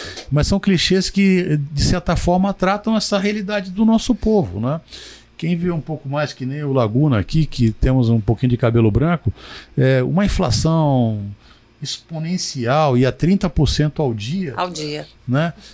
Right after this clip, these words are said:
Speaker 1: É, isso não é pra amador. Então, a gente, a gente teve, teve, assim, é, uma,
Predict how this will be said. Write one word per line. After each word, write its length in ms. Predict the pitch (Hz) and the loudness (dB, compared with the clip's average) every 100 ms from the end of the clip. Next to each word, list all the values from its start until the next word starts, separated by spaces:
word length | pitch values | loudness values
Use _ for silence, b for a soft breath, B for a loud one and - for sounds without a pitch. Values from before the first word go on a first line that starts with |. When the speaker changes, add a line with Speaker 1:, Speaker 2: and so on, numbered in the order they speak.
| - | -6
Speaker 1:
É, 560 | 120 123 117 113 107 113 | 0 2 2 2 0 -4
isso 320 | 185 185 - 214 | 0 0 2 0
não 200 | 175 180 | 2 2
é 80 | 160 | 2
pra 180 | 131 | 0
amador. 480 | 127 123 110 104 104 | 2 2 2 2 2
Então, 200 | 104 - | 2 2
a 40 | 143 | 0
gente, 380 | - 180 131 117 | 0 -2 -2 -2
a 60 | |
gente 200 | 123 - | -4 -6
teve, 400 | - 160 143 - | -2 -2 -2 -6
teve, 300 | 107 156 151 | -4 -2 0
assim, 500 | 135 - 147 131 123 104 B B B B | 0 2 2 2 2 -2 B B B B
é, 320 | 127 123 120 - | -6 -4 -4 -2
uma, 720 | 123 123 127 117 110 101 101 | 0 2 2 0 -2 -4 -8